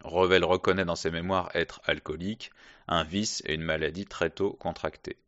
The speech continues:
L'alcool a sérieusement marqué sa vie mondaine, l'a imbibé d'amis, d'aigreur et de solitude.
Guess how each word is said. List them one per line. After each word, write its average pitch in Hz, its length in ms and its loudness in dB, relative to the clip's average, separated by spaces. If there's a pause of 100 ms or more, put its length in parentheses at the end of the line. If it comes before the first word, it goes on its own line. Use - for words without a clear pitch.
L'alcool 82 400 2
a 78 60 -2
sérieusement 87 460 0
marqué 82 260 -4
sa 80 160 -2
vie 78 120 -8
mondaine, 78 400 -2
l'a 80 140 -6
imbibé 82 400 -2
d'amis, 82 400 -2
d'aigreur 82 500 0
et 80 40 -2
de 80 100 -8
solitude. - 480 -10